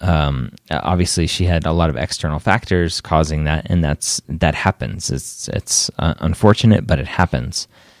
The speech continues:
And so go back, listen to session thirty-five, medicalschool H Q dot net slash thirty-five, uh, dealing with the poor G P A and applying to medical school,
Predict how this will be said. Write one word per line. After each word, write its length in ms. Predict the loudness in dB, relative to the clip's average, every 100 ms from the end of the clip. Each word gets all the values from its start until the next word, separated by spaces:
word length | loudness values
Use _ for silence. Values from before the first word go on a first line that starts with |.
| _ _ -2
And 120 | 0
so 200 | 2 0
go 140 | 2
back, 280 | 2 2 2
listen 320 | 0 2 2
to 60 | 2
session 360 | 2 0 2 2
thirty-five, 520 | 2 0 2 2 4
medicalschool 600 | 2 0 -2 0 0 0
H 160 | -2
Q 80 | 0
dot 120 | 2
net 160 | 0 -2
slash 340 | -2 -2 -2
thirty-five, 920 | 0 4 4 2 2 2 4 2 -2 -6 _ _ _ _
uh, 160 | 2 2
dealing 440 | 2 4 6 6
with 160 | 4 2
the 80 | -4
poor 260 | 0 2
G 200 | 4 2
P 260 | 0 2 4
A 120 | 4
and 100 | 4
applying 340 | 2 0 2 2
to 40 |
medical 360 | 2 0 0 -2
school, 520 | -2 -2 0 0